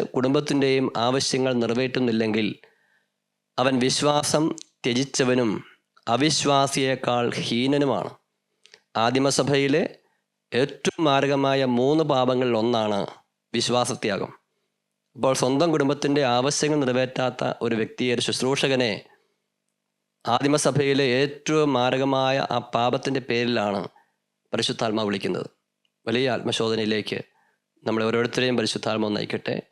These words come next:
ഇത് പറയുന്ന സമയത്ത് തന്നെ ഒരു ശുശ്രൂഷ എന്ന നിലയിൽ ആഴമേറിയ ആത്മശോധന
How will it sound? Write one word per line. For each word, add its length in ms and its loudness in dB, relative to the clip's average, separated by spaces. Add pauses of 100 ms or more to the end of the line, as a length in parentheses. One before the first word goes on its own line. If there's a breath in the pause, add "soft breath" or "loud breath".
(380)
ഇത് 120 -4
പറയുന്ന 300 0
സമയത്ത് 400 -2
തന്നെ 300 0 (340)
ഒരു 120 -4
ശുശ്രൂഷ 440 -2
എന്ന 160 0
നിലയിൽ 280 -2 (1120)
ആഴമേറിയ 480 2
ആത്മശോധന 580 -2